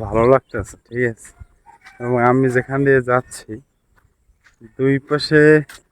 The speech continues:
বিল, যেটাকে আমাদের আঞ্চলিক ভাষায় বলা হয় কোলা। তো এই কোলার মধ্য দিয়ে যাচ্ছি, মাঝখান দিয়ে ছোট একটা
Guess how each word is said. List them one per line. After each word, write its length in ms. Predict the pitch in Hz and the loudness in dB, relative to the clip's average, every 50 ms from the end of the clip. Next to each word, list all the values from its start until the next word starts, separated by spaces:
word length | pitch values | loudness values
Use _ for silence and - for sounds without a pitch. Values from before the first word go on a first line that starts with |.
| _ _ _ _ _ _ _ _ _ - _ _ _ _ _ _ _ _ _ _ | _ _ _ _ _ _ _ _ _ -20 _ _ _ _ _ _ _ _ _ _
বিল, 380 | - 110 117 135 143 139 117 98 87 - _ _ _ _ _ - _ _ _ _ _ _ _ _ _ _ _ _ _ _ _ - | -12 -4 2 4 6 6 6 4 0 -6 _ _ _ _ _ -20 _ _ _ _ _ _ _ _ _ _ _ _ _ _ _ -12
যেটাকে 360 | 127 117 - 139 131 - 139 123 120 | -10 -8 -6 -8 -6 -4 -2 -2 0
আমাদের 320 | 123 131 135 131 127 139 123 120 | 2 2 2 4 4 2 4 4
আঞ্চলিক 440 | 120 120 117 - 135 131 131 131 127 _ _ _ - - - _ _ _ - - _ _ - - | 2 0 -4 -6 -4 -4 -4 -4 -4 _ _ _ -18 -18 -18 _ _ _ -20 -20 _ _ -16 -12
ভাষায় 480 | 113 120 120 - - 135 139 131 131 123 117 | -12 -12 -12 -10 -8 -4 0 0 0 0 2
বলা 220 | 123 127 120 120 131 127 120 | 0 2 2 2 0 -2 -2
হয় 240 | 135 131 127 127 131 123 _ _ - - _ _ - _ _ | -4 -4 -4 -4 -6 -10 _ _ -20 -20 _ _ -20 _ _
কোলা। 300 | 123 123 113 101 - - - _ _ _ _ _ _ _ _ _ _ _ _ _ _ _ _ _ _ _ _ - | -6 -2 0 0 0 0 -4 _ _ _ _ _ _ _ _ _ _ _ _ _ _ _ _ _ _ _ _ -10
তো 80 | 131 135 127 - - 127 | -6 -4 -4 -2 -2 -2
এই 100 | 127 131 139 - - | 0 0 -2 -4 -6
কোলার 400 | - 131 131 135 139 143 143 143 139 143 - - - - - - - _ _ _ - - - 123 127 | -6 -4 0 2 4 4 4 2 0 -6 -16 -18 -20 -20 -20 -20 -20 _ _ _ -18 -8 -4 -2 0
মধ্য 240 | 127 127 127 131 135 151 147 143 | 0 0 0 -2 -2 0 2 6
দিয়ে 160 | 151 160 156 143 123 | 6 6 4 4 4
যাচ্ছি, 420 | 151 156 - - _ - - - 190 202 403 _ _ _ _ _ _ _ _ _ _ _ _ _ _ _ _ - | 2 2 2 0 _ -12 -4 -2 -2 -2 -4 _ _ _ _ _ _ _ _ _ _ _ _ _ _ _ _ -6
মাঝখান 480 | 139 139 143 143 - - - 156 151 151 147 139 | -2 -2 -2 -2 -2 -4 -2 0 0 2 2 4
দিয়ে 140 | 147 147 139 _ - | 4 4 2 _ -2
ছোট 180 | - 165 139 - 160 139 | -10 -10 -4 -2 -4 -4
একটা 160 | 127 _ - | -4 _ -10